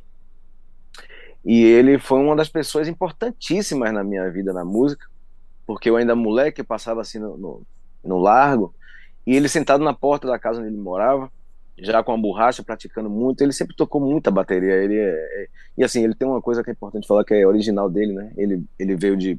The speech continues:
Pernambuco, lá do, de Salgueiro, então ele tem uma raiz muito forte da, da, de conhecimento dos ritmos da,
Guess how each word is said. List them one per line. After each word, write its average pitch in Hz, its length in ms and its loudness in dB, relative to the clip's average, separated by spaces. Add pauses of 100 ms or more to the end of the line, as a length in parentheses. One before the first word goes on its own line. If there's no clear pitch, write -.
Pernambuco, 92 640 2
lá 104 140 6
do, 98 240 2 (1040)
de 101 100 -4
Salgueiro, 120 760 2 (100)
então 123 240 -6
ele 135 100 -2
tem 139 120 -2
uma 139 80 0
raiz 131 220 2
muito 139 200 -10
forte 123 380 -6
da, 95 200 -6
da, 76 380 -10 (1500)
de 101 140 0
conhecimento 110 720 2
dos 98 220 2
ritmos 95 500 -2
da, 90 280 2